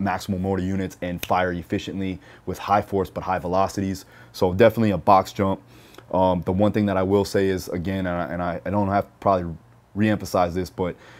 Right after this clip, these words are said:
don't go to a box that is too high to where you're not even actually jumping on the box, you're pulling your knees up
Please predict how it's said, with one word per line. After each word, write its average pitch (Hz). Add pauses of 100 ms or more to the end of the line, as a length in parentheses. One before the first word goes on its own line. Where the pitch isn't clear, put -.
(220)
don't 127
go 123
to 110
a 101
box 101
that 95
is 90
too 123
high 98
to -
where 95
you're 92
not 101
even 95
actually 92
jumping 98
on 101
the 98
box, 98
you're 87
pulling 98
your 92
knees 92
up 90